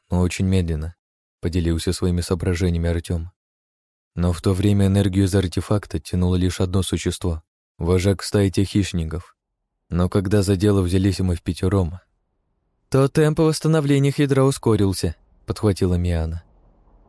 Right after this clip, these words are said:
Получается, что артефакт круговерти — это энергетическая сущность, появившаяся в реакторе и мешавшая его нормальной работе.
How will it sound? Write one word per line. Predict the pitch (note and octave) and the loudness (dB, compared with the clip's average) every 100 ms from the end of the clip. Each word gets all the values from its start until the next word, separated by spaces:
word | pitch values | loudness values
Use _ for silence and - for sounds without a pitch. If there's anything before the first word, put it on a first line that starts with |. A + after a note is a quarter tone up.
| _ _ | _ _
Получается, | F#2 F#2 - A2 G#2+ A2 | 0 0 2 2 2 0
что | G2+ A2+ | 0 0
артефакт | G#2 G2 G2+ A#2 A2 - - | 0 0 0 0 0 -2 -4
круговерти — | F#2+ F#2 F#2+ F#2 A#2 G2 - - - - _ - | -2 2 2 4 2 -2 -8 -12 -20 -20 _ -4
это | G2 G2+ | -2 2
энергетическая | A2+ A2+ G#2 A2 A#2 G#2+ A2 B2 | 2 2 0 0 0 -2 -2 0
сущность, | A#2 - B2+ - E2+ - - | 0 0 -2 -2 -6 -6 -2
появившаяся | G2+ G2+ G2 F#2 G2 - | 0 2 2 0 -2 0
в | F#2 | 0
реакторе | G2+ A2 - G2+ F2+ | 2 2 0 -2 0
и | |
мешавшая | F2+ F#2+ G#2+ F#2+ - | 0 0 0 -2 0
его | F#2 G2 | 0 2
нормальной | G2 G#2 G2 F#2+ | 2 2 2 2
работе. | G2+ G#2+ G#2 E2 - | 2 0 0 0 -4